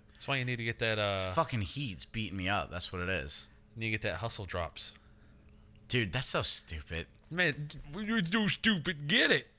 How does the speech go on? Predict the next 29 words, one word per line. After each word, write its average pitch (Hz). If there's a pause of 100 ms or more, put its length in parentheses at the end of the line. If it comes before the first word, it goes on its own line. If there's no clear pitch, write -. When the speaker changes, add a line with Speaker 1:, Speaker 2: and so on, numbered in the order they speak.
Speaker 2:
It, 175
it's 160
so 208
Speaker 1:
Get 247
Speaker 2:
stu- 262
Speaker 1:
it. 214 (240)
Speaker 2:
All 202
it 208
is 180
is 127
just 143
fucking 143
drops 123
with, 110
like, 113
heavy 127
amounts 113
of, 101
like, 90
menthol 101
in 90
it. 85 (380)
So, 117
like, 104
you're 117
like, 101 (460)
<gasps> -
it's -
like 127